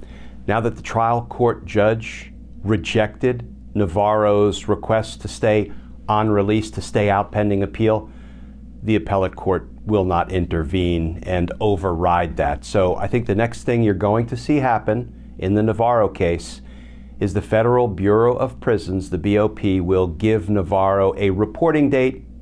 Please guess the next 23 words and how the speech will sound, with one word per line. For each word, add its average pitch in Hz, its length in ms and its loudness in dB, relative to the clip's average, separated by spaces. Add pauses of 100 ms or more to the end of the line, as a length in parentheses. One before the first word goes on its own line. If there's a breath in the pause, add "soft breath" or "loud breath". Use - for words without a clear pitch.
(680)
designate 110 720 2
the 101 300 4 (260 loud breath)
federal 110 440 2
facility 117 840 0 (140)
that 98 220 0
Navarro 101 540 2
is 120 280 0
to 135 480 2
report 131 520 0
to 107 280 2 (380 loud breath)
to - 80 -6
begin 104 320 2
serving 98 400 2
his 95 240 -2
four-month 92 600 0
sentence. - 760 -4 (920 loud breath)
But, 135 300 0
you 143 80 6
know, 139 140 4
there's 127 260 4
an 123 180 2
interesting 143 800 0
disparity 104 920 -2